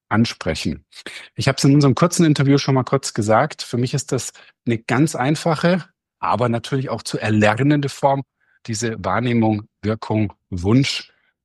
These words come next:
Systematik, die wir in jeder Art des Lebens anwenden können. Die kann ich im Supermarkt anwenden, wenn sich jemand vordrängelt, die kann ich in der Partnerschaft anwenden, die kann ich aber ganz bewusst auch im Unternehmenskontext anwenden,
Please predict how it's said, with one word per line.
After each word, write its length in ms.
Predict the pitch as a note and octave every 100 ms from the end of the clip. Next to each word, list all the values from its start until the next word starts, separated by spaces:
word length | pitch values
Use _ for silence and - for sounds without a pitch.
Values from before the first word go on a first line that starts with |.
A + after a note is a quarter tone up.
| -
Systematik, 880 | G#2+ - A2 G2 F#2+ - B2 - -
die 160 | G#2+
wir 220 | A2 A2+ -
in 200 | A#2+ A#2+
jeder 720 | G2+ G#2+ C3+ D3+ D#3 D3+ G2
Art 360 | G#2+ B2 -
des 160 | A#2+ -
Lebens 340 | A#2 B2 A2
anwenden 500 | G#2+ A2 G#2 F#2+ G#2
können. 200 | - G2+
Die 80 | G#2
kann 180 | - B2
ich 100 | A#2+
im 100 | A2
Supermarkt 580 | G#2 B2 D3 C3+ C3+ -
anwenden, 480 | G#2 B2 A#2+ A2+ A#2+
wenn 140 | A2
sich 180 | A2 -
jemand 240 | G#2 F#2+ -
vordrängelt, 600 | C3 D3+ C#3 C#3 C#3 B2+
die 60 |
kann 200 | - A2+
ich 100 | A2
in 80 | A2
der 60 | G#2+
Partnerschaft 640 | - A2+ C#3 - A#2+ -
anwenden, 540 | A#2+ A2+ A2+ G#2 A2+ G#2+ - _ -
die 80 | A2+
kann 180 | - B2+
ich 140 | A#2+
aber 140 | A2+ G#2+
ganz 380 | G2 C3 -
bewusst 440 | - A2 A#2 A#2+ -
auch 160 | G#2+
im 100 | A2
Unternehmenskontext 1000 | A2+ G2+ G2 G#2+ G#2 - F#2+ F#2 F#2 - G2+
anwenden, 540 | F#2 F2+ F#2+ F2+